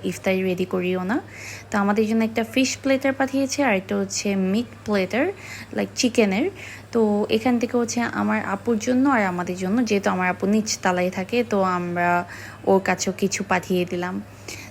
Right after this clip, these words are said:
তো বেশ মজাই ছিল। ওদেরকে thank you বলা হয়নি, এই ভিডিওর মাধ্যমে thank you বলে দিলাম।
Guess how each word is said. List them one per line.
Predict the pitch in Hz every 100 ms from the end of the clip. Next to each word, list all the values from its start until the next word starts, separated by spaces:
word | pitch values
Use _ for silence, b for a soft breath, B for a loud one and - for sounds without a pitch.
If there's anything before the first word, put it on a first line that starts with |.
| -
তো | 214 196 -
বেশ | 240 247
মজাই | 240 214 247 247
ছিল। | - 240
ওদেরকে | 262 269 214 208 220
thank | 226 233
you | 233 269
বলা | 247 247
হয়নি, | 247 247 269
এই | 285 214
ভিডিওর | 220 214 220 220
মাধ্যমে | 208 196 214 208 208
thank | 208 208
you | 208 220
বলে | 208 196
দিলাম। | 202 214